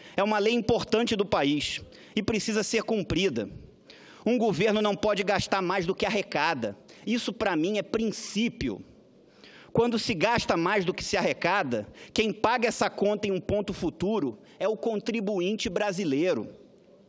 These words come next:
com aumento de impostos. Senhor presidente, e isso só falando do que está nos autos do processo, sem discutir o que não está no processo. Eu queria estar aqui debatendo o futuro do país,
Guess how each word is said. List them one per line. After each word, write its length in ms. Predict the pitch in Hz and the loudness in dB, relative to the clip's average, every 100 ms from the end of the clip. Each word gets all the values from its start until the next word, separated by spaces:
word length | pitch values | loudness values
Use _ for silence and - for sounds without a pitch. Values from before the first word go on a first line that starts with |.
| - - - - | -20 -20 -20 -8
com 140 | - 214 | -2 0
aumento 420 | 175 147 185 196 | 0 2 0 0
de 120 | 175 | -2
impostos. 720 | 165 151 147 143 - - - - - _ - - - - - - - - | -2 0 0 -2 -8 -12 -14 -16 -20 _ -20 -20 -20 -20 -20 -20 -20 -12
Senhor 240 | - 247 | 0 2
presidente, 800 | 254 247 196 175 180 156 - - - - - - - | 2 0 2 2 2 0 -2 -8 -10 -20 -20 -8 0
e 200 | 214 254 | 4 4
isso 220 | 262 214 | 4 0
só 260 | - 269 | 2 2
falando 540 | - 254 208 196 233 226 | 2 2 4 4 2 0
do 100 | 214 | -2
que 100 | - | -2
está 220 | - 220 | 0 0
nos 220 | 220 165 | 2 2
autos 280 | 185 214 196 | 2 2 0
do 100 | 190 | -2
processo, 720 | 208 190 - 143 143 - - - - - | 0 -2 0 0 0 -4 -10 -14 -20 -16
sem 360 | - - 285 311 | -10 -2 0 2
discutir 800 | 277 - 226 185 - 233 294 - - - | 0 0 -2 -2 0 0 -2 -6 -20 -8
o 100 | 226 | -6
que 120 | 220 262 | -2 0
não 240 | 233 302 | 0 0
está 300 | 262 - 240 | 0 0 0
no 100 | 262 | 0
processo. 720 | 247 202 - 151 151 - - - - _ - - - - - - - | 0 -2 0 -2 -2 -6 -10 -14 -20 _ -20 -20 -20 -20 -20 -20 -4
Eu 100 | 214 | -2
queria 260 | 226 254 285 | 0 2 2
estar 280 | 247 254 226 | 2 2 2
aqui 260 | 190 - | 2 -2
debatendo 520 | 247 240 226 208 233 220 | 0 2 0 0 -2 0
o 20 | |
futuro 400 | 226 214 233 233 | -4 -2 -2 0
do 100 | 208 | 0
país, 580 | 202 151 151 143 - | 0 2 0 0 -6